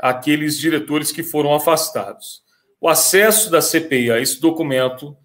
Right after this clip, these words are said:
de auditoria interna mostrou que, por conta da auditoria interna, esses contratos não deveriam ser convalidados. Esse instrumento de convalidação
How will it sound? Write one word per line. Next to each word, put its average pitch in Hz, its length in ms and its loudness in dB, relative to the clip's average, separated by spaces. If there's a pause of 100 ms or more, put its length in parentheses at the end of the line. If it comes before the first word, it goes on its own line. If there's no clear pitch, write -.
(160)
de - 120 0
auditoria 151 520 2
interna 131 520 -2 (340)
mostrou 151 840 2 (360)
que, 175 440 0 (460)
por - 480 2
conta 226 380 4
da 143 100 4
auditoria 135 420 0
interna, 135 540 -2 (160)
esses 180 320 4
contratos 151 520 0
não 160 160 0
deveriam 139 380 0
ser 127 220 -4
convalidados. 120 960 -6 (640)
Esse 202 260 4
instrumento 170 460 2
de 143 80 -10
convalidação 135 1120 -2